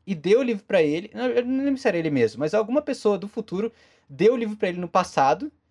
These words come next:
e aí ele do passado, em algum momento, dá, dá esse mesmo livro pra essa pessoa que ele não saberia que iria voltar no tempo do futuro e trazer de volta pra ele. E tá com o nome dele. Só que ele nunca escreveu aquela merda. De onde surgiu aquela merda? Ninguém sabe. Essa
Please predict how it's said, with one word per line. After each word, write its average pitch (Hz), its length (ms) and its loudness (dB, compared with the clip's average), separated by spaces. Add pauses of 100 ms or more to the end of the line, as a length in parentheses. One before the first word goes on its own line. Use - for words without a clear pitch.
(420)
e 214 120 4
aí 240 240 4
ele 208 160 2
do 220 100 0
passado, 214 460 2
em 233 60 0
algum 202 180 0
momento, 208 320 0
dá, 214 240 4
dá 180 180 4
esse 214 160 -4
mesmo 220 180 2
livro 220 140 2
pra 240 100 0
essa 247 140 -4
pessoa 240 300 2
que 262 80 -2
ele 233 80 -2
não 247 120 2
saberia 269 460 0
que - 260 -6
iria 220 300 2
voltar 247 320 2
no 220 80 -2
tempo 208 300 -2
do 214 100 -2
futuro 214 480 -4
e 220 80 -4
trazer 214 380 2
de 170 100 -18
volta 190 220 0
pra 220 120 0
ele. 160 240 -2
E 156 80 -6
tá 156 200 0
com - 100 -8
o 180 40 -4
nome 180 200 -2
dele. 226 380 2 (180)
Só 208 100 0
que - 60 -4
ele 247 80 4
nunca 440 140 2
escreveu 160 320 4
aquela 123 240 2
merda. 107 320 -2
De 156 60 -4
onde 277 120 -2
surgiu 151 240 -4
aquela 123 240 -2
merda? 104 380 -10 (200)
Ninguém 151 220 -6
sabe. 110 400 -2 (540)
Essa - 260 -10